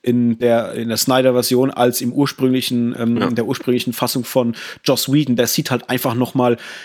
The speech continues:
Speaker 1: ja, besser aus. Die Optik ist nochmal aufgebügelt und so weiter und so fort. Das ist vielleicht auch was, ähm, ja, was sich lohnt, dass man's kurz
Speaker 2: Ja, das
Speaker 1: erwähnt
Speaker 2: ist ja,
Speaker 1: hat.
Speaker 2: ist ja auch,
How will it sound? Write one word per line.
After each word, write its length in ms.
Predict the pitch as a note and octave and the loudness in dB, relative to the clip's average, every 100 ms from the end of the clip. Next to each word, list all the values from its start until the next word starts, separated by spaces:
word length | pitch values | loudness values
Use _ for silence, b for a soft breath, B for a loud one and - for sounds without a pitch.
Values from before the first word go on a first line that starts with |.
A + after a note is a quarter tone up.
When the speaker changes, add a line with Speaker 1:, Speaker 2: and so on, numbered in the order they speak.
| B | B
Speaker 1:
ja, 140 | - | -6
besser 380 | A2+ B2 - A#2 A2+ | -4 -2 -2 0 -2
aus. 260 | A2 A2+ | -2 -4
Die 120 | - | -4
Optik 300 | A2+ A2+ B2 | -4 -4 -6
ist 120 | A#2 - | -6 -6
nochmal 220 | A2 A2+ | -4 -2
aufgebügelt 680 | A#2 - A2+ - A#2+ A2+ | -2 -4 -4 0 0 -2
und 120 | - A2 | -6 -8
so 100 | A2+ | -8
weiter 220 | A2+ G#2+ | -8 -10
und 140 | A2+ | -12
so 60 | A2 | -14
fort. 320 | - A2+ - | -10 -10 -8
Das 180 | - - | -10 -8
ist 140 | B2 | -8
vielleicht 260 | - G#2+ - | -8 -10 -10
auch 200 | G#2+ - | -12 -8
was, 180 | G2 - | -8 -8
ähm, 560 | - - - - - - | -12 -18 -20 -20 -18 -6
ja, 140 | G#2 - _ | -6 -6 _
was 260 | - A#2+ - | -8 -4 -2
sich 140 | A2 | -4
lohnt, 200 | A2 G#2+ | -4 -4
dass 120 | A2 A2+ | -4 -8
man's 160 | G2+ | -8
kurz 240 | - A#2+ - B D#3 B | -4 -6 -6 B -12 B
Speaker 2:
Ja, 160 | - B2+ | -2 0
das 80 | |
Speaker 1:
erwähnt 80 | G2+ | 0
Speaker 2:
ist 100 | A2+ | 0
ja, 60 | A2+ | 0
Speaker 1:
hat. 120 | - B B - | -2 B B -6
Speaker 2:
ist 140 | - | -2
ja 100 | D3+ | 0
auch, 160 | A#2 | 0